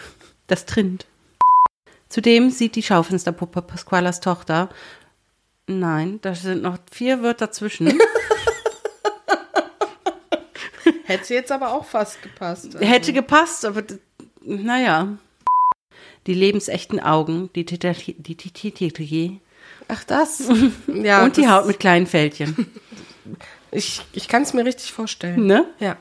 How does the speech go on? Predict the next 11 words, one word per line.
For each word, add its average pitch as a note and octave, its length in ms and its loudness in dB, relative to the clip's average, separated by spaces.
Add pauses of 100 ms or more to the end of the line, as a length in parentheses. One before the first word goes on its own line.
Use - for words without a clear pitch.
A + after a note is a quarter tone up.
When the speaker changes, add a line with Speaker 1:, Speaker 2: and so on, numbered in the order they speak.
(160)
Speaker 1:
Ja. E3+ 280 4
Speaker 2:
Diese G3 180 -6
Details. G3 760 -10
Speaker 1:
Die F3+ 80 -4
Titi-, G#3 380 2
Titi-, E3 360 -4
Titi. D#3+ 160 -2
Speaker 2:
Die, G#3+ 280 0
ja, F3 40 4 (500)
genau, G3 80 -4
die. - 180 -10